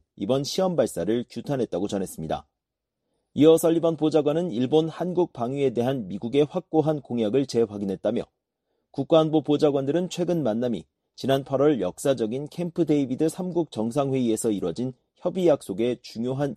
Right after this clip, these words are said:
이행이라는 점에 동의했다고 덧붙였습니다. 앞서 설리번 보좌관과 조태용 실장, 아키바 국장은 지난 구 일 한국 서울에서 삼 자회의를 갖고 북한의 위협에 대응하기 위한 새로운 대북 이니셔티브를 출범시킨 바 있습니다.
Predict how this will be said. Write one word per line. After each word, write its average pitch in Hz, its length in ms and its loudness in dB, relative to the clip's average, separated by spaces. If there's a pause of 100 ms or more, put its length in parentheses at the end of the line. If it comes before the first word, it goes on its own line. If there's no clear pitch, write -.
(100)
이행이라는 135 560 2
점에 95 360 -2
동의했다고 107 600 -4
덧붙였습니다. - 680 -6 (880)
앞서 156 300 6
설리번 156 420 2
보좌관과 143 640 0
조태용 131 420 -2
실장, 98 360 -4 (280)
아키바 127 380 2
국장은 113 440 -4
지난 127 320 -4
구 117 100 -2
일 143 140 0
한국 160 400 -4
서울에서 135 480 2
삼 190 240 -8
자회의를 139 400 2
갖고 92 340 -4 (520)
북한의 151 440 2
위협에 147 360 4
대응하기 127 480 2
위한 104 240 -2 (200)
새로운 139 440 0
대북 101 420 -2
이니셔티브를 123 840 -2
출범시킨 160 560 -2
바 95 80 0
있습니다. 85 480 -6